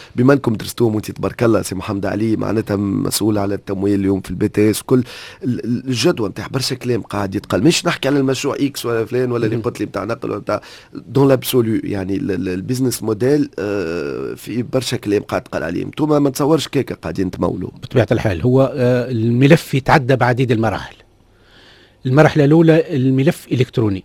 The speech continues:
Speaker 1: مم.
Speaker 2: يقع تقييمه و-، ودراسة ال-، ال-، ال-، الفكرة وعلى المستوى المركزي. ثم الملف الورقي اللي باش يتقدم لدى لجنة جهوية. كي نحكوا على لجنة جهوية نحكوا على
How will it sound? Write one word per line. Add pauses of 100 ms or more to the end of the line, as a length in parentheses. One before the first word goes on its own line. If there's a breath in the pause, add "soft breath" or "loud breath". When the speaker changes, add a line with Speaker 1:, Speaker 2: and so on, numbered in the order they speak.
(160)
Speaker 1:
مم.
Speaker 2:
يقع
تقييمه
و-،
ودراسة
ال-،
ال-،
ال-،
الفكرة (360 loud breath)
وعلى
المستوى
المركزي. (540 loud breath)
ثم
الملف
الورقي (120)
اللي
باش
يتقدم (120)
لدى
لجنة
جهوية. (200)
كي
نحكوا
على
لجنة
جهوية (460 soft breath)
نحكوا
على